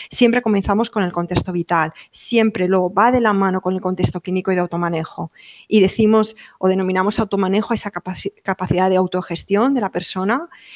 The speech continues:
de, de autogestionarse, de cuidarse y de tener protagonismo en todo su proceso de bienestar y de cambio de hábitos o de comportamientos,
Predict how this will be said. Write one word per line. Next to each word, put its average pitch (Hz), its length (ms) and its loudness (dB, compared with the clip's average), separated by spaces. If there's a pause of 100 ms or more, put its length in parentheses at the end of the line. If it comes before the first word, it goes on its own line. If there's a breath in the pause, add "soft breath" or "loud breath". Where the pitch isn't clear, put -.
(120 loud breath)
de, 180 800 0 (180)
de 196 120 2
autogestionarse, 190 880 0
de 202 120 2
cuidarse 214 760 0 (220 loud breath)
y 208 100 -2
de 196 100 6
tener 196 240 2
protagonismo 220 840 0
en 185 180 0
todo 240 280 2
su 240 160 -2
proceso 254 640 -2
de 185 140 -2
bienestar 185 720 0 (320 loud breath)
y 208 140 0
de 180 180 0
cambio 202 360 2
de 190 120 2
hábitos 214 520 -2
o 196 40 0
de 175 120 0
comportamientos, 170 960 -6